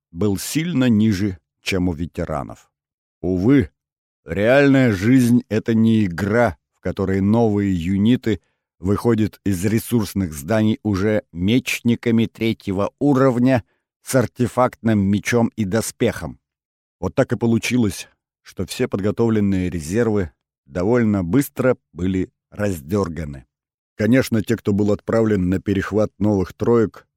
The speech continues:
тоже не были совсем уж мальчиками для битья,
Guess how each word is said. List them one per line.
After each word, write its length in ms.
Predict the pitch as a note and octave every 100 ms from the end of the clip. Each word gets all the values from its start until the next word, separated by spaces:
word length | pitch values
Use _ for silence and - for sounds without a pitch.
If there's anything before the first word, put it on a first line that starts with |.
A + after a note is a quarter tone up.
| _
тоже 280 | D#3 C3 G2+
не 160 | F#2+
были 200 | D#2+ D#2
совсем 440 | D2+ E2+ - G2 E2+
уж 160 | D#2+
мальчиками 640 | F2+ F#2 D#2 - - E2+ D2+
для 180 | C2+ E2+
битья, 580 | D#2 E2+ - B2 G2